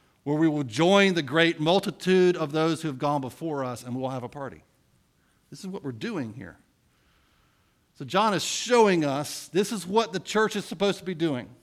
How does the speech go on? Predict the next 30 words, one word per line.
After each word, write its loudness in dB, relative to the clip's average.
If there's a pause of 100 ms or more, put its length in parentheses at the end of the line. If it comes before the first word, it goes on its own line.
(440)
He's -10
saying, 2
"This 0
is -2
who 2
you 0
are. 2 (340)
This -10
is -8
what 2
your -2
job 2
is. -4
You're -2
not 0
here 2
to -4
settle 2
and -2
try 0
to -2
get -8
comfortable. -4 (880)
You're 0
not 4
here 6
just 2
to -8
kind 0
of -2